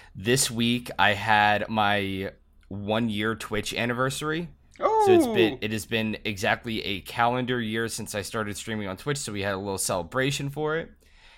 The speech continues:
Speaker 1: And aside from that, I'm just sitting here counting down the days until the end.
Speaker 2: Are you just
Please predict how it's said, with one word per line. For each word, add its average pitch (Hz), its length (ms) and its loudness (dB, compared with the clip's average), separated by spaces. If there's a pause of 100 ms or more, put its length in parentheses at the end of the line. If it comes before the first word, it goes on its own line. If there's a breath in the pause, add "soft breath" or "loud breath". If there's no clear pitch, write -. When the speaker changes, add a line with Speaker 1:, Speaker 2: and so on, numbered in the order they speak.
(140 soft breath)
Speaker 1:
And 104 100 -6
aside 120 360 4
from 123 160 -6
that, 123 220 6
I'm 120 120 2
just 113 200 -4
sitting 135 240 -2
here 127 380 0
counting 131 420 -2
down 120 260 -2
the 113 260 -6
days 95 600 -8
until 92 420 -8
the 80 220 -8
end. 78 360 -8 (1300)
Speaker 2:
Are 127 40 0
you 160 140 -2
just 196 300 -2